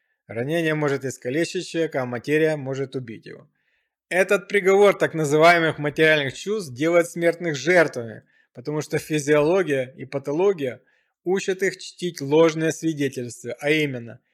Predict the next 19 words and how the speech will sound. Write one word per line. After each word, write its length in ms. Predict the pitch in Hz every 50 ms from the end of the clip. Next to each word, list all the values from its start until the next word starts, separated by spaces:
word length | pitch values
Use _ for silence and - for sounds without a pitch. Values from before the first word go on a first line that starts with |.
| _ _ _
те 160 | - 160 160
заблуждения, 760 | 143 156 143 143 147 143 139 131 131 151 180 190 185 175 156
которые 360 | 131 147 139 143 147 143 147
уничтожаются 920 | - 165 160 165 160 - - - 170 147 147 165 170 170 165 160 165 - 156
истиной 600 | - - - 175 160 - - - 143 135 127 123
посредством 840 | 123 135 135 131 - 127 135 151 147 147 - - 175 175 180 - _ _ _ _ _
духовного 720 | 127 123 151 131 - - 156 151 143 135 131 127 123 120
чувства 580 | 113 - - 160 170 165 - - 170 170 165 - _ _ -
и 340 | 131 131 135 139 139 135 _ _ _ _ _ -
науки. 600 | 123 127 123 120 110 92 90 - - - _ _ _ _ _ _ _ _ _ _ _ _ _ - - _ _ _ _ _ _ _ _ _
Мифические 680 | - 131 143 - - 208 190 - 202 175 - - 180 170
наслаждения. 800 | 165 165 151 - 165 160 151 139 127 120 107 117 120 - _ _ _ _ _ _ _ _ _ _ _ _ _ _ _ _ _ _ _ _ _ _ _ _ _ _ _ _ _ _ _
Разграничительная 880 | - 123 147 135 131 160 160 185 185 180 - 240 208 220 208 190 185 185
линия 320 | 180 190 202 190 180 160 151
между 300 | 151 151 139 139 147 143
бессмертным 560 | 151 151 - 185 180 180 165 151 151 147 139
человеком, 420 | - 147 143 143 143 147 147 139
представляющим 800 | 135 143 131 - - 156 160 165 165 160 151 - - 143 135 123
дух, 320 | 113 127 139 151 156 -